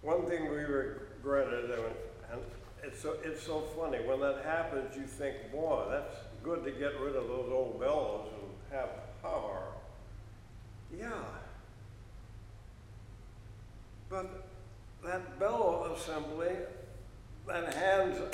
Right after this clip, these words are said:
hand stuff was all taken out and, and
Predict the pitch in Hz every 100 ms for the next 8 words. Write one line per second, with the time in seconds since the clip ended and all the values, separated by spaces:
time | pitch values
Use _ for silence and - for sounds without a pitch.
0 | - 151 190 208 196 - - 147 160 156
1 | 160 156 - - - - 151 170 185 196
2 | 160 180 180 180 175 170 143 147 156 139
3 | - - - - - - - - - 147
4 | 147 139 -